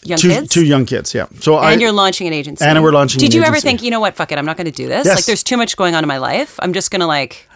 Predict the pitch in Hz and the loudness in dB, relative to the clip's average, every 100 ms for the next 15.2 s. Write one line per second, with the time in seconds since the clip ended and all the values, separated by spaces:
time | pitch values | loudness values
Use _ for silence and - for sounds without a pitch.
0 | - 156 190 202 196 190 190 156 147 123 | -8 0 4 4 6 6 4 0 -4 -6
1 | - 117 165 147 131 147 175 185 185 - | -10 0 2 4 4 2 2 2 2 -2
2 | 131 139 123 - _ _ 143 131 143 151 | 0 2 2 -2 _ _ 0 2 2 2
3 | 170 170 160 - 160 147 - 143 139 160 | 2 2 0 -2 -2 -2 -2 -2 -2 -4
4 | - - - 123 120 - - 127 123 127 | -6 -8 -6 -4 -4 -6 -4 -4 -4 -4
5 | 123 127 131 147 156 156 _ _ - 123 | -6 -6 -6 -6 -8 -12 _ _ -4 2
6 | 123 127 139 127 123 110 107 123 143 - | 2 2 0 0 0 -2 -2 -4 -10 -12
7 | _ _ _ _ _ _ - 120 123 120 | _ _ _ _ _ _ -4 -2 0 2
8 | 113 107 104 101 101 120 _ _ _ _ | 0 0 -2 -6 -10 -16 _ _ _ _
9 | _ _ _ _ _ - - 131 135 165 | _ _ _ _ _ -20 -2 0 4 4
10 | 185 156 110 127 127 120 110 120 98 90 | 2 0 2 4 4 2 0 -2 -4 -6
11 | 90 90 85 80 - - _ _ _ _ | -6 -8 -6 -8 -10 -16 _ _ _ _
12 | - - - 143 143 139 156 151 170 175 | -20 -18 -2 2 2 2 2 4 4 2
13 | 175 151 151 151 143 110 - 131 120 127 | 0 2 4 2 0 -6 -4 -2 0 2
14 | 120 117 113 104 95 120 120 90 107 98 | 2 2 0 -2 -2 -2 -2 -2 -4 -4
15 | 87 | -6